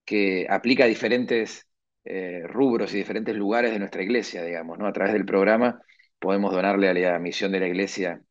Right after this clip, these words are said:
en su conjunto, podemos donarle a los seminarios, podemos donarle a cada parroquia de nuestro país, inclusive a cada diócesis.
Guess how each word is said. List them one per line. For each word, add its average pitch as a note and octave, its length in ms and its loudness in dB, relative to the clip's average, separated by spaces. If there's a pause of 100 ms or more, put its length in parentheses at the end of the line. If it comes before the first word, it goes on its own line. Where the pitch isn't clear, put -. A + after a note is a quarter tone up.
(120)
en F#2+ 100 -6
su F#2 100 -6
conjunto, A#2+ 540 6
podemos F#2+ 320 2
donarle F2+ 260 -2
a - 20 0
los E2+ 120 -4
seminarios, G#2 580 0
podemos F2+ 340 -6
donarle F2 540 -2 (380)
a F2 140 -6
cada G#2+ 220 4
parroquia B2 540 6
de A#2 80 4
nuestro G#2+ 240 -2
país, C3+ 540 0
inclusive G#2+ 400 0
a A2 40 4
cada A2+ 180 2
diócesis. F#2 600 -2